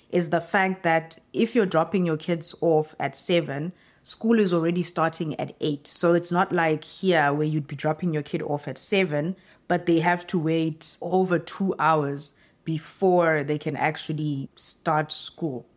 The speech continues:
So that's the biggest difference. The before school care, I'd say, works pretty similar, and they all differ,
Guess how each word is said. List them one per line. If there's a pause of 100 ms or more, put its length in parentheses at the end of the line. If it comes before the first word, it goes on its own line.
So
that's
the
biggest
difference. (440)
The
before
school
care,
I'd
say,
works (100)
pretty
similar, (480)
and
they
all
differ,